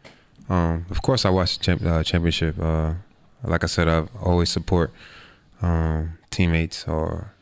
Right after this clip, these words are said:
guys that I played against, especially here, just because I know them. And I think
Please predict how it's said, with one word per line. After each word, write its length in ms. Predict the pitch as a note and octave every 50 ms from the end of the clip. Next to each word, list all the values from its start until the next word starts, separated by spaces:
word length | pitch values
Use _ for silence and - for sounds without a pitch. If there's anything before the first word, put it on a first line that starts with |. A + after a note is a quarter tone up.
| _ _
guys 240 | - E2 E2 D#2+ -
that 100 | D#2+ D#2
I 40 |
played 220 | D2+ - F#2 E2 D#2+
against, 400 | D#2+ D#2 D#2 D2+ D#2 - - - _ _ _ _
especially 420 | - - - F2 - - E2+ D#2+ D#2+
here, 280 | D#2+ D#2+ D#2 D#2 E2 F2
just 140 | F2 - - -
because 220 | E2+ - E2 D2+
I 80 | D2+ D2+
know 220 | D2+ D#2 D#2 D#2+
them. 220 | D#2 D2+ D2+ D#2+ - _ _ - - _ _ _ - - - - - - - - - _ _ _ _ -
And 480 | E2+ D#2+ D#2 D2+ D2+ D2+ D#2 E2+ F2 - _ _ _ _ _ _ _ _ _ _ _ - -
I 80 | -
think 240 | E2 - E2+ E2 D2